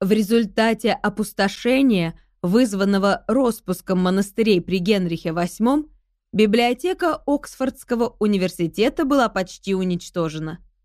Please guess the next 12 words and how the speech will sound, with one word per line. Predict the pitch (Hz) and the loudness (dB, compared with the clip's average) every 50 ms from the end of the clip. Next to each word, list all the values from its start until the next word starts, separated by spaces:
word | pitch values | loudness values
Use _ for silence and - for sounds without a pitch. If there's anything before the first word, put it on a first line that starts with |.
| _ _ _ _ _ _ | _ _ _ _ _ _
Сэр | - - - 220 220 208 208 | -8 0 2 2 2 2 0
Томас | - - - 214 202 196 196 190 196 190 - - | -2 -2 0 2 2 2 2 0 -2 -2 -4 -6
Бодли, | 196 180 185 262 294 285 226 202 170 165 165 170 - _ _ _ _ _ _ | -6 -2 0 0 0 0 0 -2 -2 -2 -4 -6 -10 _ _ _ _ _ _
одна | - 185 185 208 226 | -4 0 2 2 0
тысяча | 220 - 208 190 - - - 196 | 0 0 -2 -4 -4 -6 -6 -4
пятьсот | 196 226 226 214 - - 196 180 - | -4 -4 -4 -4 -4 -4 -4 -4 -2
сорок | - 190 185 185 180 - | -2 -2 0 0 -2 -4
пятый, | - 190 175 170 165 - 175 175 - - - | -2 -2 -2 -2 -2 -4 -4 -4 -4 -4 -6
одна | - 185 196 208 | -4 -2 -2 -2
тысяча | 202 196 175 170 - - 175 170 | -2 -2 -4 -4 -4 -6 -8 -8
шестьсот | - - 214 202 - - - 170 165 - | -6 -6 -6 -6 -6 -4 -6 -6 -4 -4
тринадцатый, | - 170 175 185 220 269 302 302 - - - - 160 - - | -4 -2 -2 0 0 -2 -2 -4 -8 -10 -8 -8 -8 -10 -10